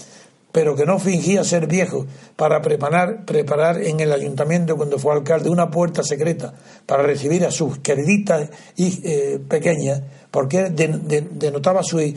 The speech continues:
su temperamento sádico, porque a través de su pantalón estrecho se le veían las pantorrillas de ciclista dibujadas a través del pantalón." Y eso,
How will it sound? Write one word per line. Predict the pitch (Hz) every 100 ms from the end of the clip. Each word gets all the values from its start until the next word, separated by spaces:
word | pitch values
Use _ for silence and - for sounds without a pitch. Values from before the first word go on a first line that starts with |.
| - - -
su | - - 156 151 147 143
temperamento | 156 143 151 143 196 -
sádico, | 165 208 190 156 131 131 - - -
porque | 156 151
a | 151
través | 147 160 208
de | 208
su | - 180
pantalón | 156 180 156 156 175 294
estrecho | 269 135 180 180 - 151 - - -
se | - 147
le |
veían | 143 185 185
las | 185 -
pantorrillas | 156 151 147 160 160 135
de | -
ciclista | - 156 185 175 - 131 - - -
dibujadas | 139 - - 170 165 147
a |
través | 143 147 156
del | 151
pantalón." | 147 151 143 131 139 - - -
Y | 175
eso, | 208 202 190